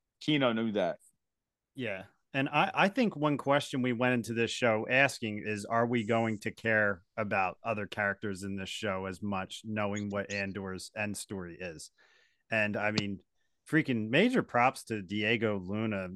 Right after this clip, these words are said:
Speaker 2: you know, having these amazing scenes with,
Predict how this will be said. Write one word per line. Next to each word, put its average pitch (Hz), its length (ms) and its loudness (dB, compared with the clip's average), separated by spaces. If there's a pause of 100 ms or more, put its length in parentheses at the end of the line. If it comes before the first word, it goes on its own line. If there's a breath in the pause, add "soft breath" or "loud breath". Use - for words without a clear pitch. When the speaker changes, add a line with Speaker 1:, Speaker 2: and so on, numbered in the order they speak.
Speaker 2:
you 101 100 -8
know, 90 300 -8 (840)
having 135 440 4
these 117 200 0
amazing 110 440 0
scenes 113 720 -2
with, 98 240 -4